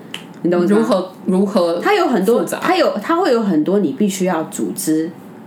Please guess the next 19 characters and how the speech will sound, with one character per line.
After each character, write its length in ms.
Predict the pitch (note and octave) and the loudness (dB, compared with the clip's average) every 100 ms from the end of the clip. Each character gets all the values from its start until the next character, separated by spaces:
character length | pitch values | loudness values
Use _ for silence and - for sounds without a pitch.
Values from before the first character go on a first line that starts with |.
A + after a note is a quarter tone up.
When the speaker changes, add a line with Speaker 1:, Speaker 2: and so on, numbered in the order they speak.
| - | -8
Speaker 1:
来 140 | B2+ | -4
达 200 | A2+ A2+ | -2 -2
成 160 | - C3 - | -4 -6 -6
它。 260 | - A#2+ | -8 -4
比 80 | - | 0
如 80 | F3+ | 0
说， 280 | F#3+ G3+ G3 - - | 2 0 0 -8 -4
你 160 | - F#3 | 0 0
要 200 | B3+ G#3 | 2 2
有 220 | E3+ C#3 | 0 -2
系 240 | - B3+ | -2 -2
统 180 | G3+ C3 | 0 -2
性 200 | - G3 | -2 0
的 60 | C#3 A#2+ | 0 -2
tracking 540 | - D3 D#3 - - - - - | -4 -4 -4 -4 -6 -6 -10 -2
你 160 | D#3 | 0
的 100 | B2 | 0
communication， 480 | - D#3+ G#2 - - | -4 -4 -4 -6 -2
Speaker 2:
嗯。 400 | G3+ G3+ F3+ E3+ | 2 2 0 -4